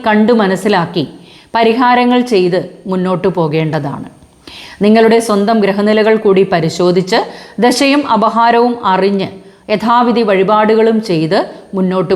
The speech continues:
പോകേണ്ടതാണ്. അതിനായി എൻ്റെ WhatsApp-ലേക്ക് ഡീറ്റെയിൽസ് ടെക്സ്റ്റ് ചെയ്യാവുന്നതാണ്. സമയത്തിരക്കു മൂലമാണ് മറുപടികൾ താമസിക്കുന്നത്.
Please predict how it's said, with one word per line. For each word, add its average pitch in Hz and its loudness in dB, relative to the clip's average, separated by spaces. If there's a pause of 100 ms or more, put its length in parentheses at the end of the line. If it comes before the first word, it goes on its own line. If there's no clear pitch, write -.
പോകേണ്ടതാണ്. 147 -2 (600)
അതിനായി 202 4
എൻ്റെ 190 2
WhatsApp-ലേക്ക് 185 0
ഡീറ്റെയിൽസ് 185 0
ടെക്സ്റ്റ് 175 -4
ചെയ്യാവുന്നതാണ്. 151 -2 (760)
സമയത്തിരക്കു 226 2
മൂലമാണ് 196 0 (160)
മറുപടികൾ 185 2 (140)
താമസിക്കുന്നത്. 160 -4